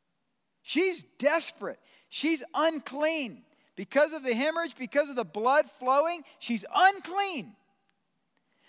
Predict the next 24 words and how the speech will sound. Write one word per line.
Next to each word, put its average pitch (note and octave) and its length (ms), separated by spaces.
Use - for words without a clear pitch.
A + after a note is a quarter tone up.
Which A3+ 180
means D#4 240
she F#4 280
can't F4 320
even D#4 160
have C#4+ 160
a C#4+ 40
relationship C4+ 840
with F#3+ 100
regular D4 400
people C#4 540
in D4+ 220
the D4 80
city D#4 420
or A3+ 140
even C4 200
attend A#3 520
church D#4 400
at D4+ 200
the E4+ 40
synagogue. D#4+ 540
She's E4+ 320
anathema. C4 800
She's D#4+ 420